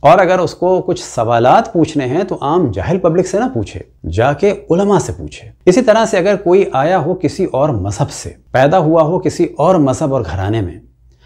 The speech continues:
बाद में वो शिया हो जाए, तो जो भी है वो हमारे सर आंखों पर।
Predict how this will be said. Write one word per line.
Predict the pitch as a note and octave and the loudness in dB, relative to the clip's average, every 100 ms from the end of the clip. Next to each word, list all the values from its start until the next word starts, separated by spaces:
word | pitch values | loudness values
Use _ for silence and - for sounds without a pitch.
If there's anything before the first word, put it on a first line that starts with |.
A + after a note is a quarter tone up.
| _ - | _ -6
बाद | F#2 B2+ F#3 E3+ | 0 4 4 2
में | F3 | 0
वो | E3+ E3 | 0 -2
शिया | - F#3 A2 | 2 4 4
हो | F2 | 0
जाए, | D#2+ F2 E3 _ - | -8 -12 -14 _ -8
तो | G#2 | -6
जो | E2 A2+ | 0 2
भी | G#3+ A3+ | 4 4
है | C#3 F3+ - _ - | 2 -2 -8 _ -14
वो | F#2+ | -10
हमारे | E2+ G2 D3 | -8 -8 -8
सर | C#3 | -8
आंखों | E2+ - G3+ | -8 -6 -4
पर। | A2 - | -4 -6